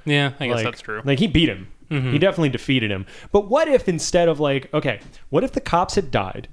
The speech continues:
Speaker 2: and then instead of, like, all this shit, Batman sneaks back into Gotham and, like, guerrilla warfares his way into, like, Bane's throne room or whatever,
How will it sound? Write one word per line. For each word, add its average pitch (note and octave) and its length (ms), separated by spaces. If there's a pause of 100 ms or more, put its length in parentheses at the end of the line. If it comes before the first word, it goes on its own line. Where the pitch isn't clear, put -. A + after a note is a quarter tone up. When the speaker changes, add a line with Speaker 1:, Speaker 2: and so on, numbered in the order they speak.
(340)
Speaker 2:
and C#3 160
then D#3 120
instead E3+ 440
of, D3+ 220
like, B2+ 500
all C3+ 160
this C3+ 180
shit, - 320
Batman C3+ 380
sneaks D3 480
back D3+ 300
into B2+ 160
Gotham A2+ 480
and, G#2+ 100
like, G2+ 180
guerrilla A#2+ 440
warfares G#2 640
his G#2+ 180
way G2+ 340
into, A2+ 300
like, G#2+ 240
Bane's G#2 340
throne G#2 400
room A#2+ 260
or C#3 120
whatever, D#3 420